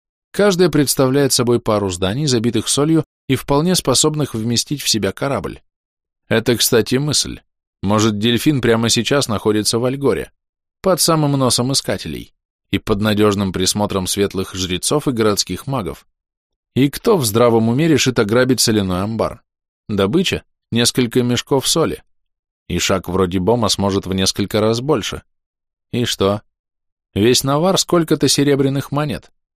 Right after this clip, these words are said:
Обычная соль стоит копейки. «Городские солехранилища», озвучил я озарившую меня идею. «Не», протянул Орбит.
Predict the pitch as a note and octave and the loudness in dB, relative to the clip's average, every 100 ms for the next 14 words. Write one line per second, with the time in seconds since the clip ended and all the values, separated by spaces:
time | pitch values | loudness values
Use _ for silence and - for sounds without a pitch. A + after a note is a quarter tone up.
0 | _ _ _ G2+ G2+ A2+ - G#2 G2+ - | _ _ _ -2 0 0 0 0 0 2
1 | B2 G#2+ G2+ F#2+ - A#2 D3+ A#2+ - - | 2 0 0 0 -2 -6 -4 -6 -8 -14
2 | _ _ _ _ _ _ _ _ _ _ | _ _ _ _ _ _ _ _ _ _
3 | F2+ F2 G#2 G#2+ - - C3+ B2 B2+ B2 | -4 0 2 2 0 2 2 4 2 2
4 | - C3 E3 B2 F2+ - C#2 _ _ _ | 2 0 0 -2 -2 -4 -8 _ _ _
5 | _ _ G2 F#2+ C#3+ - D3+ C3+ B2 G#2+ | _ _ -4 -2 -2 -2 -2 0 0 0
6 | G2+ A2 - G2+ F#2 E2+ F#2 F#2+ D2 G#1 | -2 -4 -6 -4 -4 -4 -2 -2 -4 -6
7 | _ _ _ _ _ _ _ _ - C#3 | _ _ _ _ _ _ _ _ -10 -6
8 | C#3 C#3+ C#3+ C#3 A2 F2+ D2+ - _ _ | -4 -2 -2 -2 -2 -2 -6 -10 _ _
9 | _ _ _ - - - F2 F2 F#2 D#2+ | _ _ _ -10 -8 -4 -4 -2 -2 -2
10 | - | -10